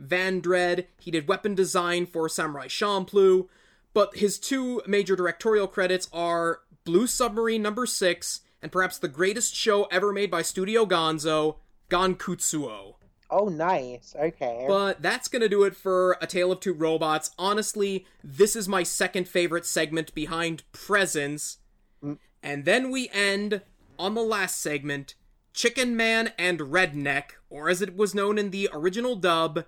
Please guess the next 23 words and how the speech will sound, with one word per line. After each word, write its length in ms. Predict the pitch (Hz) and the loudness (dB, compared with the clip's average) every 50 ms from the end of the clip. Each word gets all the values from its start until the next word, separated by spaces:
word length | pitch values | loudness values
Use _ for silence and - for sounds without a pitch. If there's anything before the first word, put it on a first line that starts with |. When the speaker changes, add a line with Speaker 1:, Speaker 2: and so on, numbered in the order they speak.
| _ - - - - - - - | _ -20 -20 -20 -20 -20 -20 -16
Speaker 1:
Nightmare. 1040 | 120 131 135 160 185 185 180 - - 151 151 151 143 127 117 110 104 101 95 104 - - _ - - _ _ _ _ _ _ _ _ | -12 -6 -2 2 4 4 2 2 -2 -6 -6 -4 -6 -6 -8 -12 -14 -14 -16 -18 -20 -20 _ -20 -20 _ _ _ _ _ _ _ _
This 460 | - 139 139 147 269 370 370 - - | -20 -12 -4 0 2 2 2 0 -4
one 380 | 165 151 147 127 113 127 160 208 | -8 -10 -10 -10 -8 -6 -6 -4
Speaker 2:
Mm-hmm. 440 | 254 - 147 147 151 151 - 226 233 | -4 -2 -2 -2 -2 -2 -2 0 0
Speaker 1:
was 160 | 240 233 160 | 0 0 0
directed 500 | - 185 170 170 170 - 185 185 180 - - - | -2 -2 -2 -2 -4 -2 0 -2 -2 -2 -4 -6
by 340 | 175 156 156 156 151 147 151 | -4 -2 -2 -2 -2 -4 -4
Takashi 680 | - - 147 - - 190 196 208 - - 247 240 247 - - | -6 -8 -8 -6 -4 -4 -4 -4 -4 -6 -6 -6 -6 -6 -6
Nakamura, 920 | 170 175 180 202 208 208 - 208 196 185 175 165 156 151 151 156 180 185 - _ _ _ _ _ _ _ | -6 -4 -2 -2 -2 -4 -4 -6 -4 -4 -4 -4 -2 -2 0 0 -2 -2 -6 _ _ _ _ _ _ _
director 460 | - 180 170 196 196 - - 202 196 - | -4 -2 -2 -2 -2 -2 -2 -2 -2 -2
of 320 | - 175 175 170 170 165 | -2 -2 -2 -2 -2 -4
such 200 | - - 233 - | -6 -10 -10 -10
experimental 680 | 214 - - - - 214 202 196 196 190 185 196 190 - | -8 -8 -6 -4 -2 -2 0 0 -2 -2 -4 -4 -8 -6
anime 400 | 170 170 175 180 175 175 175 165 | -6 -6 -6 -4 -2 -2 -2 -2
like 220 | 160 156 151 147 - - | -2 -4 -4 -4 -6 -8
A 40 | 151 | -14
Tree 220 | - - 147 131 | -12 -12 -12 -12
of 180 | 107 - - - | -14 -16 -18 -10
Palm, 480 | - - 233 226 220 220 220 214 214 - _ _ _ _ _ _ - | -4 -2 0 0 0 0 -2 -4 -6 -8 _ _ _ _ _ _ -14
Catnapped, 800 | - - 247 254 240 - - 160 160 156 156 160 - - - - _ _ _ _ _ _ | -6 0 0 0 0 0 -4 -4 -4 -4 -4 -6 -8 -12 -20 -20 _ _ _ _ _ _
Harmony, 840 | - - - 262 302 320 302 233 185 170 170 160 160 165 170 175 - - - _ _ _ - | -16 -10 -4 0 2 2 2 2 2 0 0 -2 -4 -4 -6 -8 -10 -16 -20 _ _ _ -4
and 240 | 196 196 202 180 165 | -2 -2 -2 -2 -4
the 280 | - 208 190 180 - | -4 -4 -4 -4 -6